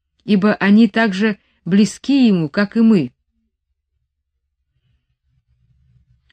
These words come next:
Мы и правда попросили его в крестные к нашему первенцу —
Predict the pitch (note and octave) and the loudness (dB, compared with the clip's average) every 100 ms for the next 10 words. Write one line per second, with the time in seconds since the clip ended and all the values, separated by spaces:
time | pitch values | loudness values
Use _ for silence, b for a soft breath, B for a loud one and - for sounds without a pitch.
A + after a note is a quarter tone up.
0 | - G#3 C#4+ D#4 - D4+ C#4 A#3 G#3 G#3+ | 0 2 4 2 0 -2 0 0 -2 -4
1 | G#3+ G#3+ G3+ - G#3 F#3+ G3 F#3+ - F#3 | -4 -4 -4 -2 -2 0 -2 -4 -4 -4
2 | F3 - F3 E3 E3+ - E3+ E3+ - E3+ | -4 -6 -8 -8 -8 -8 -6 -6 -6 -8
3 | D#3+ F3 E3+ F#3+ G3 - A3 | -6 -4 -2 -2 -4 -6 -12